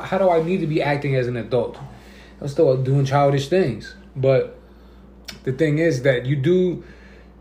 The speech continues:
some things for so long, it becomes a part of your personality. So when it comes to you trying to make a change, it's very difficult because it's like you're trying to alter your personality.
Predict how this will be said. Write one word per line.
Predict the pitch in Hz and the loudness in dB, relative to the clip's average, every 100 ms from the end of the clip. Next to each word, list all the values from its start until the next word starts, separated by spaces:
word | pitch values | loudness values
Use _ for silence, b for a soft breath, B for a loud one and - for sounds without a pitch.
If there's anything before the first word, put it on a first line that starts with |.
| - | -10
some | - 196 196 | 2 4 6
things | 180 165 | 2 2
for | 139 | -2
so | 143 180 165 | 0 4 6
long, | 160 196 180 156 156 143 - | 4 2 2 0 -4 -10 -6
it | 165 | -2
becomes | 165 151 185 139 | -2 2 0 2
a | |
part | 139 170 165 | 2 4 4
of | |
your | 151 143 | 2 4
personality. | 160 147 131 165 180 160 143 139 135 | 4 4 2 2 4 4 2 -2 -6
So | - - 160 156 147 139 - - - - - - | -12 4 4 6 0 -4 -8 -20 -20 -20 -20 -6
when | 160 160 | -2 -2
it | 143 | -2
comes | 165 160 | -2 -2
to | 143 | -2
you | 160 | -4
trying | - 160 | -2 -2
to | |
make | 147 147 | 0 -2
a | 135 | -4
change, | - 196 196 170 151 | 0 2 4 2 -2
it's | 131 | -4
very | 117 147 131 | 0 0 2
difficult | 117 165 160 147 139 | 2 2 0 0 0
because | 131 127 135 | 0 0 0
it's | 147 131 | -2 0
like | 147 127 | -2 0
you're | 143 | -4
trying | 147 151 | -2 -2
to | 127 | 0
alter | 143 156 156 143 | 2 0 0 0
your | 127 | 0
personality. | 123 143 127 113 147 175 139 110 | -2 -2 -4 -4 0 0 0 -4